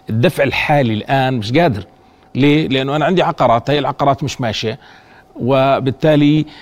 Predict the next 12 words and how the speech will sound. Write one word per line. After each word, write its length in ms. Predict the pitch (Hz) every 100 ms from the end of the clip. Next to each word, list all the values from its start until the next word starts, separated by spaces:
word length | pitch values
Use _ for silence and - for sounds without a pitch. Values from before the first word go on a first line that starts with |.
| -
يعني، 520 | - 127 127 123 123 101
آه، 540 | 101 113 113 98 95
بدي 400 | 113 131 156 180
أدفع، 360 | 151 - 160 147
بس 280 | 135 - -
أنا 160 | 147
توقفت، 640 | 151 170 - 175 - - -
يعني، 240 | 101 104
مش 160 | 104 -
قادر 460 | 156 135 127 117
أسدد 420 | 117 151 120 123
التزاماتي. 680 | 120 - 107 117 104 98 92